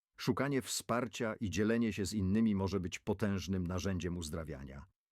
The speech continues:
Bądź cierpliwy wobec siebie. Przemiana po traumie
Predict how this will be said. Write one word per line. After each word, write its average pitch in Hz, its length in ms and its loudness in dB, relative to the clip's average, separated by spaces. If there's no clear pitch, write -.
Bądź 147 320 2
cierpliwy 107 480 2
wobec 92 280 0
siebie. 92 440 -4
Przemiana 151 480 2
po 107 140 0
traumie 131 560 0